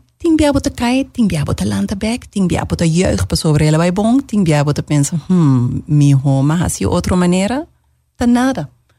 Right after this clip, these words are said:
Bota papier com boca sa, of boca pareja, bota papier com quizás un bom amigo, e bota sigue vai. E muito não quer o almoço.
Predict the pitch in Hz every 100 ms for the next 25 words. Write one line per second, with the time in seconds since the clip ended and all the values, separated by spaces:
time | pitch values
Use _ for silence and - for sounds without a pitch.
0 | _ - 147 - 151 - 185 196 160 -
1 | - 156 - 233 247 139 139 120 135 131
2 | 160 175 226 285 _ _ _ _ - -
3 | - - - 123 - 131 127 151 - -
4 | 131 - - - 135 131 127 143 131 127
5 | 123 - - 147 208 240 233 233 277 _
6 | _ _ _ _ _ _ - 175 170 254
7 | 262 262 202 160 123 127 202 _ _ _
8 | _ _ _ _ - 190 156 160 - 190
9 | 151 143 - 143 131 147 147 135 120 -